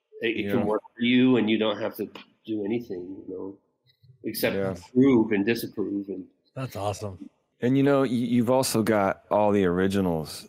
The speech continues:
Speaker 2: I mean, you've got notes that your dad wrote you, n-, his notes,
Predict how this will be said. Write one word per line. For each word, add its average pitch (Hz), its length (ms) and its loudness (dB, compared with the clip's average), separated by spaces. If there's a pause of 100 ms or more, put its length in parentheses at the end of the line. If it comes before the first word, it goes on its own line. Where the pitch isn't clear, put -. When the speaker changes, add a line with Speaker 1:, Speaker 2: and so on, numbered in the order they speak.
Speaker 2:
I 98 120 0
mean, 90 260 0
you've 90 160 -2
got 90 320 0 (100)
notes 107 540 0
that 101 160 2
your 95 120 2
dad 90 400 0
wrote 90 260 0
you, 107 460 4
n-, 98 440 -2
his 117 280 0
notes, 107 400 2